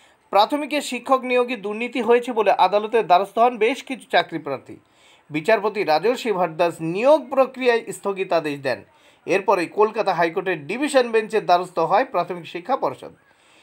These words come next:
এরপর ডিভিশন বেঞ্চের দুই বিচারপতি সিঙ্গেল বেঞ্চের অন্তর্বর্তী স্থগিতাদেশ তুলে নিয়ে প্রাথমিক পর্ষদকে নিয়োগ প্রক্রিয়া চালিয়ে যেতে বলে, তবে সেখানে বেশ কিছু শর্ত রাখা হয়, এটা আমাদের জানা আছে। যাই হোক,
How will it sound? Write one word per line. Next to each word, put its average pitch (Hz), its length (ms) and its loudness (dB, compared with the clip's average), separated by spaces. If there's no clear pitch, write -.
এরপর 262 280 4
ডিভিশন 277 460 0
বেঞ্চের 262 320 -2
দুই 240 140 -6
বিচারপতি 226 520 -2
সিঙ্গেল 220 360 -2
বেঞ্চের 220 320 0
অন্তর্বর্তী 214 580 0
স্থগিতাদেশ 208 800 -2
তুলে 262 240 2
নিয়ে 185 240 -2
প্রাথমিক 220 460 0
পর্ষদকে 208 580 -4
নিয়োগ 226 460 0
প্রক্রিয়া 233 400 0
চালিয়ে 190 400 2
যেতে 196 240 0
বলে, 156 280 0
তবে 165 140 -4
সেখানে 196 300 -4
বেশ 185 240 -4
কিছু 220 240 -10
শর্ত 165 340 -2
রাখা 202 440 2
হয়, 123 240 -2
এটা 202 120 4
আমাদের 233 240 2
জানা 202 240 6
আছে। 214 240 -2
যাই 285 200 4
হোক, 233 220 0